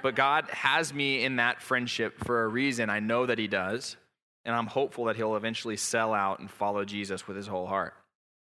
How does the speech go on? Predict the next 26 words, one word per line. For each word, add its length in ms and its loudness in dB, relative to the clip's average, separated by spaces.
I 60 0
tell 160 4
you 40 4
about 180 4
these 140 0
friends 480 -2
so 160 0
that 60 6
I 60 6
can 180 -2
put 260 0
kind 180 0
of 140 0
a, 580 2
a 40 -10
skin 360 0
to 60 2
this 200 0
idea 680 0
that 120 0
it's 140 -4
incredibly, 880 0
that's 160 0
so 280 2
incredibly 320 2
important. 440 -4